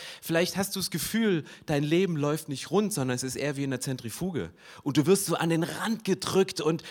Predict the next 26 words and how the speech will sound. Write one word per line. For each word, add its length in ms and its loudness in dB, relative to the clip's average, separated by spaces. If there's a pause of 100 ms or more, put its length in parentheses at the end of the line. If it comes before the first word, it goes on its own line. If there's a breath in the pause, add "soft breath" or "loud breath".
und 120 0
es 140 2
presst 360 0
so 80 -2
die 100 0
letzte 420 -2
Kraft 360 -6
irgendwie 460 -4
aus 140 -6
dir 160 -6
raus. 420 -6 (880 loud breath)
Und 140 -4
unabhängig 640 0
davon, 420 2
in 100 -2
welcher 260 0
Phase 460 -4
du 140 -6
dich 160 -6
gerade 260 -4
befindest, 540 -2
wie 60 0
dein 140 0
Leben 340 -2
gerade 340 -4
aussieht, 480 -2